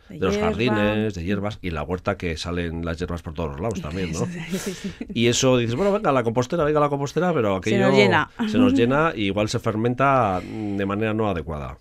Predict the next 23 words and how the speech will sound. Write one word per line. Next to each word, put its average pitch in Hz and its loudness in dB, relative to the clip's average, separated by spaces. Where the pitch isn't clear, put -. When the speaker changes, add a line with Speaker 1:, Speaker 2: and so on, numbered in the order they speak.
Speaker 1:
Eso, 185 0
si, 190 -2
si 214 -2
abusamos 196 2
de 277 6
la 254 8
hierba 277 4
es 208 -2
lo 208 0
que 208 0
nos 180 0
puede 196 2
pasar, 170 -4
que, 165 -6
que, 175 -2
que 190 -4
se 175 -6
aplaste 269 2
y 208 -2
se 202 -2
Speaker 2:
Ujú. 175 0
Speaker 1:
acabe 208 2
pudriendo, 202 6